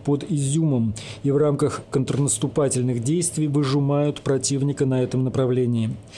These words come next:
Северо-восточнее Харькова силы обороны Украины освободили в воскресенье ещё пять населённых пунктов, а в понедельник там освобождено ещё одно село — Циркуны.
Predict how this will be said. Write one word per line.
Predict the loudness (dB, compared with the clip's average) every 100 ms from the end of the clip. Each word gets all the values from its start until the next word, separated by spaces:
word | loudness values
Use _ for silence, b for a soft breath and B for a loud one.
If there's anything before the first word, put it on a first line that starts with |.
| B B B
Северо-восточнее | B 2 4 4 2 0 0 2 0
Харькова | 2 2 2 2 2
силы | 2 2 2
обороны | 2 2 2 2
Украины | 0 2 2 2 0 -4 B B
освободили | -2 0 2 2 2 2
в | 2
воскресенье | 0 0 0 2 2 2
ещё | 0 0 0
пять | 2 2
населённых | 2 0 2 2 0 -2
пунктов, | -2 -2 0 -2 0
а | -2
в | 0
понедельник | 0 0 0 0 0
там | 0 0 0
освобождено | -2 0 0 0 0 0 2
ещё | 0 0 0
одно | 2 0
село — | 0 0 2 2 0 -2
Циркуны. | -2 -2 -2 0 2 0